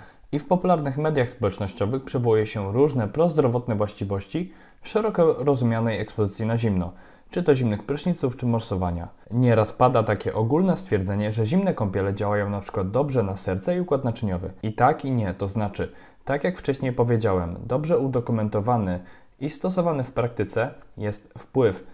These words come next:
miejscowo zarówno ciepłem, jak i zimnem na poprawę ukrwienia tkanek, a przez to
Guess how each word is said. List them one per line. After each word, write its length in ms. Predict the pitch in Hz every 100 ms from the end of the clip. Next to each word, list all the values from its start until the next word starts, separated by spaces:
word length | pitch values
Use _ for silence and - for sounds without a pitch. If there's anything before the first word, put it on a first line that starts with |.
| - -
miejscowo 720 | 123 143 - 110 92 85 - - - _ -
zarówno 460 | 110 117 110 104 95
ciepłem, 440 | 147 139 104 98
jak 200 | 139 180
i 60 | 143
zimnem 420 | 104 92 104 160 - _ -
na 100 | 107
poprawę 380 | 117 131 120
ukrwienia 580 | 120 151 180 - 120 107
tkanek, 460 | 101 110 104 151 -
a 80 | 180
przez 240 | 185 185
to 200 | 151 147